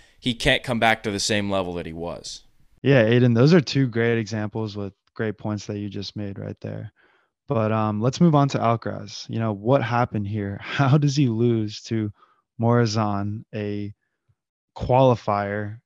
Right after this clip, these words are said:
Speaker 2: Um, pretty sure this was his first A T P win, um, and this guy beats the number one player in the world.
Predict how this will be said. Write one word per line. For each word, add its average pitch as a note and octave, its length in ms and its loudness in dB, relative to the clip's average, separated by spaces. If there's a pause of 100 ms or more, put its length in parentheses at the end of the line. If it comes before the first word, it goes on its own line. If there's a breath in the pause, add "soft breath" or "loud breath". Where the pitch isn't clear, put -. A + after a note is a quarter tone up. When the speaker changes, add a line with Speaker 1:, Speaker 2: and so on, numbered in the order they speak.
(140)
Speaker 2:
Um, G2+ 360 -12 (240)
pretty C3+ 140 -2
sure C#3 160 -2
this B2+ 160 -4
was B2+ 140 -4
his A2 160 -10
first B2 440 -2
A B2 160 -2
T A#2 220 -6
P A2+ 220 -4
win, A2 580 -4 (120)
um, G2+ 460 -10
and A2+ 200 -8
this B2 120 -4
guy A#2 220 0
beats G#2+ 300 -6
the A#2+ 80 -2
number A2+ 220 -2
one A2+ 140 -2
player G#2 240 -4
in G2+ 60 -4
the G2+ 80 -6
world. G2+ 220 -12